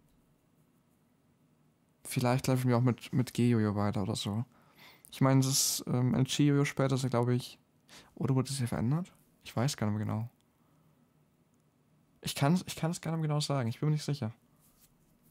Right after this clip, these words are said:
Ich meine, das Ding ist halt, wir brauchen halt dann später halt schon irgendwas, ähm, irgendwas Ordentliches.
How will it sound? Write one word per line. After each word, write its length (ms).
Ich 80
meine, 160
das 320
Ding 120
ist 100
halt, 100
wir 80
brauchen 220
halt 120
dann 80
später 380
halt 200
schon 380
irgendwas, 580
ähm, 500
irgendwas 240
Ordentliches. 580